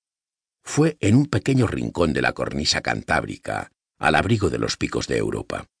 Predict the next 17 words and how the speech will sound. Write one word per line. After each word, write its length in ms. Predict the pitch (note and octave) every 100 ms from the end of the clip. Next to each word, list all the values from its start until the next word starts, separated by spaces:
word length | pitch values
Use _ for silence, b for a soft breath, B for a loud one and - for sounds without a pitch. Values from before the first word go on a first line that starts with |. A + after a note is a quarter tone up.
| _ _ _ _ _ _ _ _
Allí, 480 | B1+ A#1 C2+ G#2 C3 -
en 160 | A1+
Asturias, 720 | G#1+ - D2+ C#2 D2+ G#2 - - _ _ _ _
el 260 | F2+ D2+ -
tesón 600 | D#2 - A#2+ C3 A2+ - -
y 120 | E2
la 120 | C#2+
fe 180 | - G#2+
de 120 | D#2
unos 320 | G2+ F#2+ -
pocos 400 | - F2 - -
hombres, 480 | C#2 A#1 G1+ G1+ - - _ _ _
pegados 520 | F2+ F2+ B2+ C3 - -
a 100 | -
un 180 | G2+ B2+
terruño 520 | B2 G2+ G#2+ G2 A#1
imposible, 760 | G#1+ A1 - - - E2+ F#2 G2+